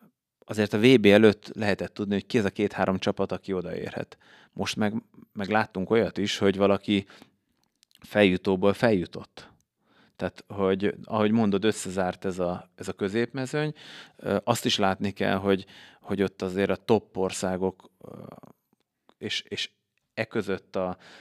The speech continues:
az A csoport vége, vagy divízió egy között van egy jelentős, ö, különbség, ö,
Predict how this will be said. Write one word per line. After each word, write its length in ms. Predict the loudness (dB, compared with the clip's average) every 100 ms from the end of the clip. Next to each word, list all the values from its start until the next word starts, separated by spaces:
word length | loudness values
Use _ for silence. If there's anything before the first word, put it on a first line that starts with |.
| -20 _
az 280 | -10 -4
A 160 | -2 -2
csoport 440 | -2 -6 -6 -6
vége, 560 | -4 0 2 2 0 -2 -8
vagy 260 | -14 -10 -4
divízió 340 | -2 -2 -2
egy 80 | -4
között 300 | -6 -8 -6
van 200 | -4 -2
egy 280 | -2 -4 -16 _ -20 _ _
jelentős, 760 | -12 -10 -8 -8 -8 -6 -6 -10
ö, 200 | -10 -10 -10 -8
különbség, 680 | 0 2 2 0 0 0 -2 -16 -20 -20 -8
ö, 240 | -4 -2